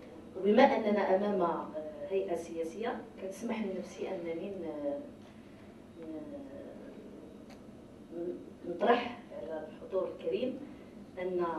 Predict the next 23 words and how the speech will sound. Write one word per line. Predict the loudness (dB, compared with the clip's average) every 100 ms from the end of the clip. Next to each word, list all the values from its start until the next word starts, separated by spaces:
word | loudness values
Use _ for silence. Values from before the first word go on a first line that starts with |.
| -2
المسألة | 0 8 12 12
ديال | 10 4 2 -2 -2
إصلاح | -4 -4 -4 -4
العدالة | -2 0 2 2 0 -4 -12 -14 -16 -18 -18 -18 -16 -18 -16 -8
و-، | -4 -2 -4 -6 -6 -2 -2 -2 -8 -14 -16 -16 -16 -16 -16 -16 -16 -18 -18 -18 -18 -14 -2
وكنأكد | -2 -2 -4 -4 -2
على | -2 -2 -2
أنه | 0 -2
اختيارات | -2 -6 -4 -2 -2 -4 -4 -8 -12 -14 -14 -14 -10 0
وليس | 2 2 0
إرادة، | 0 0 0 -2 -6 -10 -12 -12 -14 -16 -16 -16 -4 2
هو | 4
اختيار. | 2 -2 0 0 -2 -8 -14 -18 -18 -18 -18 -18 -18 -18 -18 -18 -16 -18 -18 -18 -16 -4
أننا | -2 0 0 0 -2
كنختاروا | -4 -4 -4 -6 0 4 6
واحد | 4 0 -4 -2
النهج | 0 0 0
اللي | 0 2
غادي | 2
تمشي | -2 -4 0 2
عليه | 4 4
هذه | 2 0 0
البلاد | 0